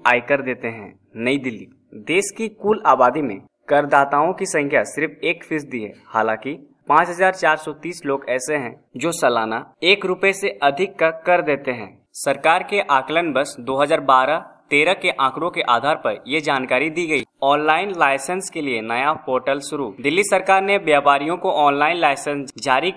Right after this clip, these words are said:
के लिए नया वेब पोर्टल शुरू किया है। पोर्टल के मार्फत लोग डीलर,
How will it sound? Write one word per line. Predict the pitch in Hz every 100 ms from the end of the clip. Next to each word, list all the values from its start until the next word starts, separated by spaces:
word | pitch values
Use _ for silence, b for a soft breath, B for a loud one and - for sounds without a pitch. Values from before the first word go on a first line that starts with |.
| -
के | 139
लिए | 117 120 - b b
नया | 127 131 147 170
वेब | 147 143 143 -
पोर्टल | 135 135 131
शुरू | 147 196 214
किया | - 147
है। | 123 107 - _ -
पोर्टल | 139 143 185 190
के | 202
मार्फत | 185 151 139 151 180
लोग | 151 143 143
डीलर, | 127 110 107